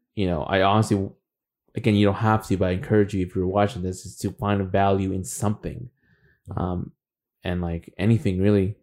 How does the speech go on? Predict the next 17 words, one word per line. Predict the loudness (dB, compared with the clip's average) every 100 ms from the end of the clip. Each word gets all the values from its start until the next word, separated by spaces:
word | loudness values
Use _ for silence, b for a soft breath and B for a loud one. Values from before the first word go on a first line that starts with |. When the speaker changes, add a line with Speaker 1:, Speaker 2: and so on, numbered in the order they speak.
| -12
Speaker 1:
um, | -6 -4 -4 -4 -10 _ _ _ _ _ _ _ -20 -12
'cause | -4 0
you | 0
do |
mean, | 2 0 -2 -4
you | -2
do | -2
mean | -2 -4
a | -6
lot. | -10 -14 _ -8
I |
think | -4 -4
Speaker 2:
Yeah. | -2
Speaker 1:
everyone | -2 -2 -4
means | -4
a |
lot. | -4 -6 -8